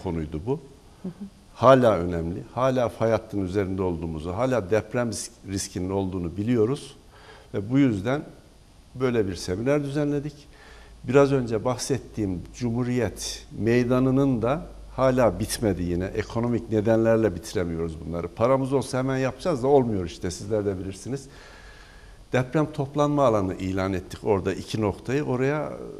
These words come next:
Speaker 1: yazın insanların oturup rahatça sohbet edebileceği, yaşlıların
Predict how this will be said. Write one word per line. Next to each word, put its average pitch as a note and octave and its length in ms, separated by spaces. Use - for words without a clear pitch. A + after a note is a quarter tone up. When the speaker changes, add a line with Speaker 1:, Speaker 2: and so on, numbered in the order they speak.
Speaker 1:
yazın C3+ 360
insanların B2+ 640
oturup A#2 480
rahatça A#2 400
sohbet - 460
edebileceği, F#2+ 600
yaşlıların G#2 600